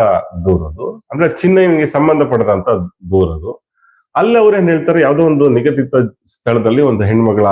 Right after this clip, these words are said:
ದೇಹವನ್ನ ಅಲ್ಲಿ ಒಂದು ವಾರ ಕೊಳೆಯಕ್ ಬಿಟ್ಟು, ನಂತರ ಅಲ್ಲಿ ಯಾವುದೇ ಕಾನೂನು ಪ್ರಕ್ರಿಯೆಗಳನ್ನ ಪೂರ್ಣಗೊಳಿಸದೆ ಅದನ್ನ ಬರಿಯಲ್ ಮಾಡಿದ್ದಾರೆ, ನನಗೆ ಅವಕಾಶ ಸಿಕ್ಕರೆ ನಾನು ಅದನ್ನ, ಆ, ತೋರಿಸ್ತೀನಿ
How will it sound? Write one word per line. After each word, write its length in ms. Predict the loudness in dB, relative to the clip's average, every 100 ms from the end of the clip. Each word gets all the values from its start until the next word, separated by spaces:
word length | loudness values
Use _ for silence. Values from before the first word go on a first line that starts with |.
| 0 -2 -8 -2
ದೇಹವನ್ನ 480 | 0 0 0 0 2 2 2 2 0 -4 -8 -2
ಅಲ್ಲಿ 480 | 0 2 0 -2 _ _ _
ಒಂದು 160 | -4 0
ವಾರ 180 | 0 0
ಕೊಳೆಯಕ್ 460 | 0 0 0 -2
ಬಿಟ್ಟು, 260 | -6 -2 0
ನಂತರ 260 | 2 0 0
ಅಲ್ಲಿ 340 | 0 2 2
ಯಾವುದೇ 600 | 2 0 0 0 -4 -14 _ _
ಕಾನೂನು 420 | -4 0 2 2 0
ಪ್ರಕ್ರಿಯೆಗಳನ್ನ 640 | -4 -2 0 0 0 0
ಪೂರ್ಣಗೊಳಿಸದೆ 920 | -2 0 0 0 0 -2 -4 -4 0
ಅದನ್ನ 260 | 0 0 0 0 0 -4 -8 -10 -6
ಬರಿಯಲ್ 300 | 0 2 2
ಮಾಡಿದ್ದಾರೆ, 420 | 0 0 -4 -4
ನನಗೆ 540 | -2 0 0 0 0 0
ಅವಕಾಶ 320 | -2 -2 -2
ಸಿಕ್ಕರೆ 600 | -2 -4 -6 -4 -6 -8 _ -20 -20 _ _ _ _ -8
ನಾನು 220 | -4 0
ಅದನ್ನ, 240 | 0 0 0 0 -4 -10 -18 -12
ಆ, 320 | -10 -8 -8 -8
ತೋರಿಸ್ತೀನಿ 1000 | -2 0 0 -2 0 2 0 -2 -8